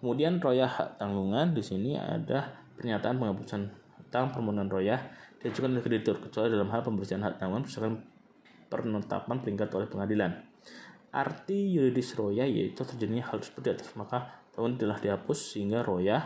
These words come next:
hak tanggungan dilakukan demi ketertiban administrasi, tidak mempunyai pengaruh hukum terhadap hak tanggungan yang telah di, eh, hapus. Roya parsial yaitu penghapusan sebagian hak tanggungan dari objek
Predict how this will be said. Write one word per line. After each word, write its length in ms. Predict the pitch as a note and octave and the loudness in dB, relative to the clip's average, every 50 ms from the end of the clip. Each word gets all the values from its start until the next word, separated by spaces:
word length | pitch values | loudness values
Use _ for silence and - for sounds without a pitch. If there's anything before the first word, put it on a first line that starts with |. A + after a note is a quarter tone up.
| - - - - - - - - - | -4 -10 -18 -20 -20 -20 -20 -10 -6
hak 80 | G2+ G2+ | -6 -2
tanggungan 320 | - A2 G#2 G#2+ A#2+ B2 | 0 2 2 2 4 4
dilakukan 320 | A2+ G2 A2+ A#2+ A#2+ - A2 | 4 4 2 0 0 2 2
demi 180 | G#2+ G#2+ G#2 | 2 2 2
ketertiban 560 | G#2+ - A2+ - - G#2+ - - F#2+ F#2+ G2 F#2 - | 0 -2 -2 -2 -2 -4 -2 -2 -2 -2 -2 -4 -6
administrasi, 640 | - - G#2 G2+ - - E2 E2 - - D#3 E3+ - | -8 -6 -6 -6 -4 -4 -4 -2 0 0 0 0 0
tidak 240 | - - C3 - - | -4 -4 -4 -2 -2
mempunyai 320 | G2 G2 G2+ G#2+ A2 - | 0 0 0 0 0 0
pengaruh 320 | A2+ G#2 G2 G2+ G#2 G2+ | 0 0 2 2 0 0
hukum 140 | - C3 C3 | -2 -2 -2
terhadap 280 | B2+ G#2+ F#2 - - - - - - - - - - - - | 0 0 0 0 -2 -4 -8 -14 -16 -20 -20 -20 -20 -6 -2
hak 240 | - G#2+ - - - | 0 0 0 0 -2
tanggungan 480 | C#2+ F2+ G2+ G2+ G2+ G2 G2+ G#2 A2 | -4 -2 0 0 2 2 2 0 0
yang 220 | G#2+ G#2 G2+ F#2 F#2 | 0 0 0 -2 -2
telah 300 | F2+ - G2+ G2+ - - - - | -2 -2 -2 -2 -2 -4 -8 -12
di, 220 | - - G#2+ G#2+ - - - - - - _ _ _ _ _ _ _ _ _ _ _ _ - - _ _ - - - - - - | -10 -10 -10 -10 -10 -16 -20 -20 -20 -20 _ _ _ _ _ _ _ _ _ _ _ _ -20 -20 _ _ -20 -20 -20 -20 -14 -6
eh, 460 | D#2+ G2 G2 G2 F#2+ F#2+ G2 G2 G2 F#2+ | -2 0 2 2 2 2 2 2 0 0
hapus. 720 | - - G#2+ - - G#2+ G2+ - - - - - - - - - - - - - - - - - - - - - - - - - - | 0 0 -2 0 0 0 0 0 -4 -4 -6 -6 -6 -8 -10 -12 -18 -20 -20 -20 -20 -20 -20 -20 -20 -20 -20 -20 -20 -20 -18 -2 2
Roya 260 | B2+ B2 B2 B2+ B2 | 4 6 6 6 6
parsial 640 | - A#2 A2+ A2+ A2 - - A2 A#2+ B2 C#3 C3+ G#2 | 6 4 4 4 0 0 2 4 4 6 6 4 2
yaitu 180 | F2+ F2 - - | 2 0 -2 -4
penghapusan 320 | - B2 G#2+ G#2 G#2+ A2+ A2+ A2 | 0 0 0 2 0 -2 -4 -4
sebagian 440 | - - G#2+ G2 - - G#2+ G#2 | -2 -2 -2 0 2 0 0 0
hak 160 | - F#2 - - | 0 -2 -4 -2
tanggungan 320 | G#2 G2+ F#2+ G2 A#2 C3 | -2 0 0 0 2 2
dari 140 | B2 G2+ - F#2+ | 2 0 2 0
objek 400 | F#2 G2 - - A2+ - - | 0 -2 2 0 0 0 0